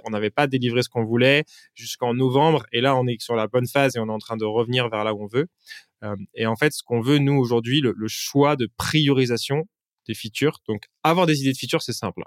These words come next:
Tu vas au support et t'as dix idées de features par jour de gens qui te demandent à faire des trucs. La problématique, c'est de les prioriser et, euh, et de définir ce que tu vas faire, ce que tu vas pas faire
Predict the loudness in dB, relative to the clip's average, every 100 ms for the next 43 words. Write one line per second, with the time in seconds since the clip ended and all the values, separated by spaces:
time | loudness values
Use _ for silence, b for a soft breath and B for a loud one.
0 | -16 B B -2 0 0 -2 2 2 0
1 | -8 -6 -4 -4 -4 -2 -2 -6 -4 -4
2 | -2 -2 2 2 2 -4 -6 -6 -2 0
3 | -2 -4 -6 -8 _ -20 B B B -4
4 | 0 2 4 2 2 0 0 0 -2 0
5 | 2 2 2 2 0 -2 _ b b b
6 | 0 4 4 4 2 0 0 0 0 0
7 | 2 0 -2 _ _ _ -16 -12 -6 -2
8 | 2 2 4 2 2 -2 -10 -4 -2 0
9 | 0 2 2 2